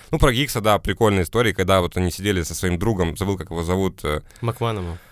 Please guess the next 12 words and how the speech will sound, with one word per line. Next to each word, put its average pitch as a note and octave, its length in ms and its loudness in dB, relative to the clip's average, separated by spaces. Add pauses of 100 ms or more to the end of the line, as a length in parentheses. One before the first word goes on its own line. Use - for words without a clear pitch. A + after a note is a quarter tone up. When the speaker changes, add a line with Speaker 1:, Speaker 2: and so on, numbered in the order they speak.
(600)
Speaker 1:
Не, A#2+ 260 4
вот G2 100 2
он A2+ 200 2
другой A#2 260 2
ещё E2+ 160 -4
был, D2+ 240 -4 (200)
э, F2+ 460 0
который A2 300 2
постоянно B2 320 2
тусил F#3+ 540 0
с - 120 -10
ним. F#2+ 220 2